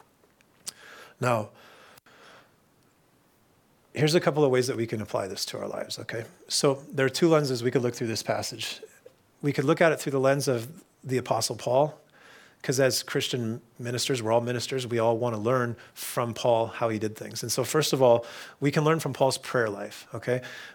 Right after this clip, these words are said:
Paul, uh, has taught us a lot about how to pray in this passage. You could read it again with that thought in mind. "I wanna learn to pray, so I'm gonna really examine what Paul said here." So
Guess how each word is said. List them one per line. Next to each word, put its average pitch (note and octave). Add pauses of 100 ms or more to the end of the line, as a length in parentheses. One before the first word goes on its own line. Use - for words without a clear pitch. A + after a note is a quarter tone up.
(340)
Paul, D#3+ (240)
uh, A2+ (960)
has -
taught G3
us -
a C3+
lot B2
about A2+
how -
to A#2
pray A2+
in A2+
this G#2+
passage. G#2+
You A2
could G#2
read C3
it C3+
again A#2+
with A#2
that A#2+
thought C3
in A2
mind. G2+
"I G#2+
wanna A2
learn A#2+
to B2
pray, A#2
so -
I'm A2+
gonna G#2
really G#2
examine A2
what A#2
Paul B2
said A#2+
here." G2+
So -